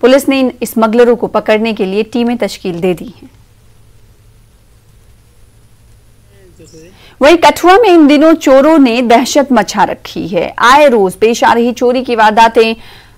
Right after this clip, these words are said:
ल-, लोगों को काफी परेशान कर रही हैं। आज चोरों ने बरवाल मोड़, लोगेट मोड़ और कलीबाड़ी में पांच दुकानों में नकब लगाई। इसको लेकर दुकानदारों और मकामी लोगों ने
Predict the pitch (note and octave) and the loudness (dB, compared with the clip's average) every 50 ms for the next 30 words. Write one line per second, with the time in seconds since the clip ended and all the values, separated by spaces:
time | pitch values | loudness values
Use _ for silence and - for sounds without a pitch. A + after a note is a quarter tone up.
0 | _ _ - A3 A3+ A#3 A#3+ B3 B3+ B3+ B3 - _ _ - - - A#3+ A#3+ B3+ | _ _ -6 -2 0 2 2 2 2 0 -2 -6 _ _ -20 -14 -6 0 2 4
1 | C#4+ D4 C4+ E4 E4 C4+ - C4+ C4+ C#4 D4 C#4+ - _ - - A#3 A3+ - C4 | 4 4 4 4 2 2 2 2 2 2 0 -2 -10 _ 0 2 2 2 2 0
2 | B3+ B3+ C4 A3+ B3+ A#3+ - C4 A3+ A3 G#3 - F#3 - - - - F#3 F#3 G#3+ | 0 2 2 2 2 2 2 2 2 2 -2 -6 -8 -10 -10 -10 -8 -8 -6 -6
3 | A3 - - B3 B3 A3+ G#3+ G#3+ - C#4+ C#4+ D4+ E4 E4 C#4+ C4+ C4+ A3+ G#3 A3 | -4 -2 0 0 0 0 -2 -4 -2 0 0 2 2 2 2 2 0 2 2 2
4 | G#3+ A3+ B3 B3 C4 C#4+ C4+ B3 A#3+ B3 B3 A#3 - - _ _ _ - _ _ | 2 4 4 4 4 4 2 2 0 0 0 -2 -4 -8 _ _ _ -20 _ _
5 | - A3 A3+ A#3+ A#3 G#3 A#3+ B3+ C4+ C4 - A#3+ A3 A#3 A#3+ A#3+ A#3+ A3+ - - | -4 0 2 4 4 4 4 2 2 0 -2 -2 0 2 4 2 2 0 -4 -16
6 | - - _ - - G#3+ G#3 G#3+ G#3+ G#3+ G#3 A#3 A3+ A#3 - - _ _ _ _ | -20 -18 _ -2 2 4 4 4 4 4 4 2 2 0 -4 -20 _ _ _ _
7 | - - D4+ D#4 E4+ C#4 C#4+ C4 B3+ B3+ C4+ C4+ B3+ C4 B3 B3 B3+ C#4+ - - | -2 0 2 4 4 4 4 4 4 4 2 2 2 0 0 -2 -4 -6 -8 -14
8 | _ _ _ - - - C4+ C#4 E4 F4 D#4+ - A#3 C4+ - B3+ B3 B3+ C4 C4+ | _ _ _ -14 -4 0 2 4 4 2 0 0 -2 0 2 2 2 2 2 2
9 | B3+ C4 A#3+ A3+ A3+ - A3+ G3+ F#3 G3 F#3+ F3+ G3+ A3 C4+ D#4+ - - - B3 | 0 0 0 -2 -2 0 -2 -2 0 0 0 0 0 0 0 -2 -6 -8 -10 -6
10 | - - C4+ C4+ C#4+ C#4+ - D#4+ B3 C4 B3+ C4 C4 C4 B3+ B3 B3 C4+ D4+ D4+ | -2 0 2 2 2 2 2 0 0 2 2 2 2 4 4 4 2 2 2 0
11 | C#4+ A#3+ A3+ A3+ - A#3+ B3 C4 C4+ B3 A#3 A#3 G#3+ A#3+ B3+ B3 A#3+ A#3+ A#3+ A#3+ | -2 -2 -4 -2 -2 0 0 0 0 0 0 0 2 0 0 0 0 -2 -4 -4